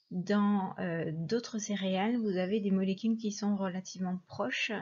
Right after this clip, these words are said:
et qui peuvent faire réagir aussi des personnes qui, euh, sont allergiques ou intolérantes au, au gluten, comme le seigle, l'orge, l'avoine, l'épeautre. Et je vous ai mis, euh,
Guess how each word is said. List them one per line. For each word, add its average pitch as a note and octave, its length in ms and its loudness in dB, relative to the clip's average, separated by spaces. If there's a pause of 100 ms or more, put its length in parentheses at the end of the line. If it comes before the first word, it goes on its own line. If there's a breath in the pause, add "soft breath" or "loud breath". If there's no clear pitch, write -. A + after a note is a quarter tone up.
(140)
et F#3 100 -2
qui - 180 -6
peuvent B3+ 220 -2
faire A3 320 -2
réagir G3 420 0
aussi F#3+ 360 -2
des A3 80 0
personnes G3 400 -4
qui, F#3 320 -4
euh, E3+ 80 -2
sont F3+ 260 -10
allergiques F3+ 540 -4
ou F#3 140 -2
intolérantes F3+ 600 -4
au, E3 360 -6
au F3+ 60 -6
gluten, F3 540 -4 (460 loud breath)
comme F#3 160 4
le F3+ 100 4
seigle, G#3+ 440 0
l'orge, G#3 420 0
l'avoine, G3 720 0 (500 soft breath)
l'épeautre. F#3 640 2 (880 loud breath)
Et F3+ 120 -2
je F3+ 100 -2
vous E3+ 240 -6
ai E3 60 0
mis, G#3 420 2
euh, D#3+ 240 -2